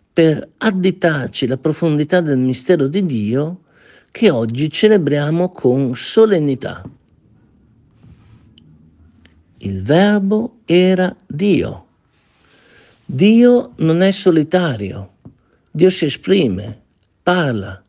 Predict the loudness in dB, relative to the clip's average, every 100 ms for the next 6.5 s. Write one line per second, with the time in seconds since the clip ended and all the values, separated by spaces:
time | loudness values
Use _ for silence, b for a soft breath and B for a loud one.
0 | _ _ _ _ b b b b 0 2
1 | 2 0 2 2 4 2 2 0 0 2
2 | 0 0 0 2 0 -4 -8 -4 -2 0
3 | -2 -8 -14 _ _ _ _ _ _ _
4 | _ _ _ _ _ _ _ _ _ _
5 | -2 -2 2 2 2 0 0 2 2 2
6 | 2 0 -2 -6 -14